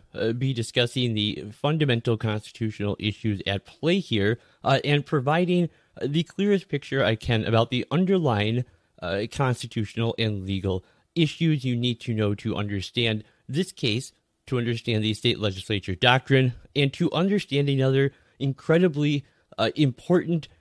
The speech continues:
uh, and, and little-known concept, uh, in constitutional law known as federal functions. Now, we've talked about the independent state legislature doctrine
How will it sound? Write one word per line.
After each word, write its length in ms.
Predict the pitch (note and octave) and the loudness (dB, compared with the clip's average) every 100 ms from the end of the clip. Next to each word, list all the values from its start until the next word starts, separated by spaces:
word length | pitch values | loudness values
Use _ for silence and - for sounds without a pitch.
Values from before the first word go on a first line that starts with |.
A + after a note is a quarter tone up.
| _ | _
uh, 140 | A2+ A#2+ - | 0 0 2
and, 240 | C3+ C3+ - | 0 0 2
and 180 | C3+ C#3 | 2 4
little-known 480 | D#3 E3+ C#3+ B2 | 4 4 4 2
concept, 640 | B2+ - A#2 A2+ - A2 - - _ _ _ | -2 -4 -4 -2 0 -2 -2 -16 _ _ _
uh, 200 | G2+ G#2 | 0 0
in 160 | B2 A2+ | 0 -2
constitutional 760 | B2+ A2+ - - G#2+ - A2+ F#2+ | 0 0 -2 -6 -6 -2 0 2
law 220 | F2 G2+ | 2 2
known 360 | G#2 G#2+ A#2+ - | 2 2 2 0
as 240 | B2 A#2+ | -2 -2
federal 600 | - A2+ F2+ F#2+ E2+ F2+ _ | -4 -4 -2 -2 -4 -8 _
functions. 580 | C#3+ D#3 - F2+ E2+ - _ _ _ _ _ _ _ _ _ _ _ _ _ _ _ _ _ | 0 0 0 -4 -4 -16 _ _ _ _ _ _ _ _ _ _ _ _ _ _ _ _ _
Now, 280 | - D3+ D3+ | -2 4 4
we've 320 | D3 E3+ F3+ | 6 4 4
talked 340 | - F#3 G3+ A#3 | 2 0 2 4
about 340 | F3+ D#3+ D#3 _ - | 6 4 2 _ -8
the 300 | C#3 D3+ - - | -4 -2 -2 -2
independent 720 | C#3 E3 E3+ - D#3+ C#3+ C3+ | 0 2 0 0 0 0 0
state 180 | D3 G2+ | -2 0
legislature 600 | A#2 A#2+ B2 B2+ B2+ A#2+ | 0 -2 -2 -2 -2 0
doctrine 640 | G#2+ A2 - B2 A2+ A2+ | 2 0 2 2 2 -2